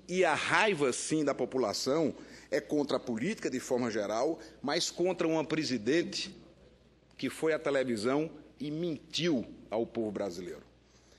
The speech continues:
A presidente Dilma disse em rede nacional, paga pelo contribuinte. Foi o contribuinte que pagou aquela rede nacional, onde ela disse com todas as letras de viva voz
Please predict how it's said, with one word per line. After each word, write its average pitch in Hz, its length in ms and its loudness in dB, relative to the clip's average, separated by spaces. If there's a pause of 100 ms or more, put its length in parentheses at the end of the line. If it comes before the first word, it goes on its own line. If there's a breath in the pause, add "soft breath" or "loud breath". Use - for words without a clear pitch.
(500 loud breath)
A 160 100 -2
presidente 190 500 0
Dilma 170 340 2
disse 120 800 -2 (260)
em 190 140 2
rede 196 260 2
nacional, 175 640 2
paga 190 360 2
pelo 196 260 0
contribuinte. 180 800 -2 (380)
Foi 208 100 2
o 214 60 2
contribuinte 214 640 0
que - 80 -4
pagou 170 400 4
aquela 165 300 4
rede 139 200 2
nacional, 143 720 2 (400 loud breath)
onde 202 240 4
ela 196 160 6
disse 175 320 0
com 196 180 -2
todas 202 460 2
as 175 200 2
letras 147 520 2
de 139 100 -2
viva 165 240 0
voz 143 480 2